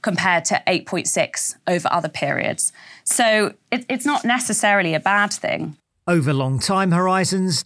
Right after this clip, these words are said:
Speaker 2: differences in returns can seriously add up. If you'd invested a hundred dollars into the U S stock market in nineteen twenty-six and just left it alone, didn't touch it, it would now be worth around eighty-five thousand dollars.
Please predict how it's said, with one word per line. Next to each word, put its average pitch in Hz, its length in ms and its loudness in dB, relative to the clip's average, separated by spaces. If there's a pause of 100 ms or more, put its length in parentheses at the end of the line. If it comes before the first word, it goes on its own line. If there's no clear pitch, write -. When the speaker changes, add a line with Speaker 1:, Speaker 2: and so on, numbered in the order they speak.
Speaker 2:
differences 185 600 0
in 156 160 0
returns 151 560 0
can 151 140 0
seriously 156 580 0
add 156 180 -2
up. 135 280 -2 (560)
If 135 100 -4
you'd 147 80 0
invested 160 480 2
a 165 60 4
hundred 165 280 2
dollars 190 440 2
into 214 320 -2
the 165 100 2
U 156 140 2
S 135 100 0
stock - 240 -2
market 151 480 -2 (260)
in 196 220 2
nineteen 143 420 0
twenty-six 147 600 -2
and 143 140 -2
just - 240 0
left 190 280 0
it 175 120 0
alone, 175 480 0
didn't 208 240 -2
touch 190 320 -2
it, 202 180 -4 (340)
it 160 60 -4
would 151 140 0
now 175 160 2
be 147 140 2
worth 160 360 2 (240)
around 160 320 0
eighty-five 170 640 0
thousand 143 540 0
dollars. 143 420 0